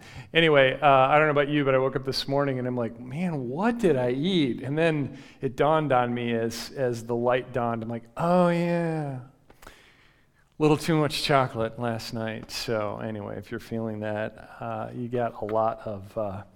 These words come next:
a lot of sympathy from me, at least. Anyway, I'm so glad that you're here. I really am. Um, this is the first week in November.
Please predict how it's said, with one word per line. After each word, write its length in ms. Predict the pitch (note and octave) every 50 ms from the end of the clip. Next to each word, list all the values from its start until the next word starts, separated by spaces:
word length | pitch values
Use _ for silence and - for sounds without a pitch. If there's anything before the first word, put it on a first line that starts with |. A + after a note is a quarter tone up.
| _ _ _ - - - - _ _ _
a 100 | - B2+
lot 220 | C3 D3 D#3+ E3+ F3
of 80 | C#3+
sympathy 600 | - - - G3 F#3 - D3+ - A#2+ G#2 F#2 - -
from 240 | - - C#3+ C3 C3+
me, 240 | C#3 C3+ B2 A#2 A#2
at 200 | B2 A#2 A2+ A2
least. 380 | G#2+ G#2 G2 F#2+ - - -
Anyway, 380 | C#3 B2+ A#2+ A2+ A2 G#2 G#2+ -
I'm 100 | - A#3 B3
so 120 | - G3
glad 200 | D#3 C#3 B2+ A#2
that 180 | A2+ A2 - -
you're 80 | A2+
here. 300 | G2+ A2+ A2 G#2 G#2 - -
I 40 | A#2+
really 400 | A#2+ B2 A#2+ A2+ A2 A2 A2 G#2+
am. 200 | G#2 G2+ G2 G#2 - - - - - - - - _ _ - -
Um, 300 | C#3+ C3 C3 B2+ C#3 C#3+
this 180 | E3+ - -
is 100 | D3+ C3+
the 120 | B2 C3 B2
first 400 | - - - E3+ F3+ F3+ - E3
week 100 | D3+ D3
in 60 | C#3+
November. 280 | C#3 C3+ C3 - -